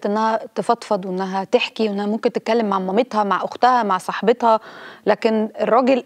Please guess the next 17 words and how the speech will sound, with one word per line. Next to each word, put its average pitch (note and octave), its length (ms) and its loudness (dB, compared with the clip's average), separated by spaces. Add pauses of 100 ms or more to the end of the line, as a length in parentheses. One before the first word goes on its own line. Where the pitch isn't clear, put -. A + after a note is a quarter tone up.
قليل G#3+ 520 2
ما F3+ 120 -6
بيعمل F3 360 -4
كده. - 180 -14 (100)
الراجل، G3 480 2
آه، D#3+ 280 -2 (400)
كتوم C4 460 4
بزيادة F#3 500 0
شوية. - 320 -8 (400)
ده B3+ 120 6
من D#4+ 120 6
ناحية E4+ 380 4
اللي G#3+ 200 2
هي B3 120 6
فضفضة C4 480 2
أو G3+ 220 2
الكلام. F#3 460 -4